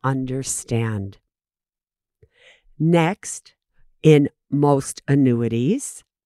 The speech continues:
you buy a tax-deferred annuity,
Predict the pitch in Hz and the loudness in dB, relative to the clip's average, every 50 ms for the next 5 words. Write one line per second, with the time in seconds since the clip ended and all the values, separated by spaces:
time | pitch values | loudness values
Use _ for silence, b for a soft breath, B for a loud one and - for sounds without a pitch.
0 | _ _ _ _ _ b b b b b b b 160 156 147 131 123 - 135 139 | _ _ _ _ _ b b b b b b b 4 4 4 4 0 -4 -4 -2
1 | 151 151 160 170 180 - - 151 151 - - 147 127 123 - - - - 135 - | -2 -2 -4 -4 -6 -6 -8 -10 -10 -8 -6 -6 -4 -6 -6 -10 -12 -12 -12 -8
2 | - 135 135 127 120 127 123 127 123 120 117 117 120 120 117 131 190 247 _ | -6 -4 -2 -2 -2 -4 -4 -6 -6 -4 -4 -4 -4 -4 -4 -4 -4 -6 _